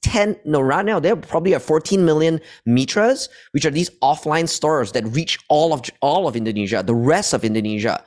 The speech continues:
being able to sell them goods and services and conveniences that people in the city would have, right? It's like, you don't need old world infrastructure to build a new world order.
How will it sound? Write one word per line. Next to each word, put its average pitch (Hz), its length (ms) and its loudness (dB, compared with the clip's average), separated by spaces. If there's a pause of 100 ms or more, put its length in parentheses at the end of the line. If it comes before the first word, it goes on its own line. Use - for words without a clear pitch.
(480)
being 165 140 2
able 185 100 2
to 151 40 -2
sell 156 340 -2
them 160 180 0
goods 147 300 -2
and 107 120 -2
services 120 800 -2
and 110 100 -4
conveniences 131 760 -2
that 98 120 -4
people 120 220 0
in 113 60 0
the 95 60 -6
city 117 260 -2
would 95 120 -4
have, 120 380 -8 (880)
right? 175 300 -2
It's 175 120 -2
like, 165 320 -4 (520)
you 170 160 2
don't 170 400 4
need 226 400 2
old 170 200 2
world 165 380 2
infrastructure 143 680 -2
to 117 120 -2
build 127 440 0
a 117 60 -2
new 123 220 0
world 120 260 0
order. 101 420 -4